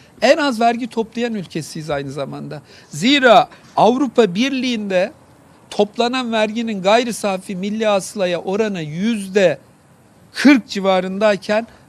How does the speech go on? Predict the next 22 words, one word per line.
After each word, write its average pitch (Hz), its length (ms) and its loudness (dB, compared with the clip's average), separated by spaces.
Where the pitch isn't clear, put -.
bu 214 260 0
oran 180 320 -4
Türkiye'de 170 520 -8
sadece 190 520 -2
yüzde 175 360 -6
yirmi 160 380 -6
üç. - 260 -12
Yani 220 340 8
oran 233 320 6
olarak 202 440 0
çok 240 320 0
yukarılarda 175 800 -2
vergi 185 400 0
alan 208 300 0
ama 185 280 -4
vergi 185 320 -2
toplayamayan, 185 800 -6
kayıt 220 320 0
dışı 170 380 -6
ekonomiyi 190 760 -2
engelleyemeyen 196 1000 -2
bir 190 340 -4